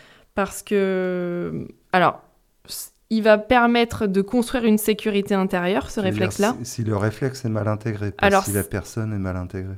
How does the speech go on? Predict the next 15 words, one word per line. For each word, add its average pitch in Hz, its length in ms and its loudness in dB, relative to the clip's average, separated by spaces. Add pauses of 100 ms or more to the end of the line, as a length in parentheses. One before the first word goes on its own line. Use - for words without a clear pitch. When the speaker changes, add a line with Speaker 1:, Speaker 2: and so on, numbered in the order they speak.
Speaker 1:
Oui, 202 220 4 (400)
<laughs> - 340 2
c'est - 160 -8
ça. - 180 -4 (1040)
Euh, 180 640 2
dans 214 240 6
sa 214 220 4
base, 214 280 4
effectivement, 208 540 0
il 220 120 4
va 190 140 2
chercher 202 520 -2
à, 180 300 -2
il 196 140 -4
va 180 260 0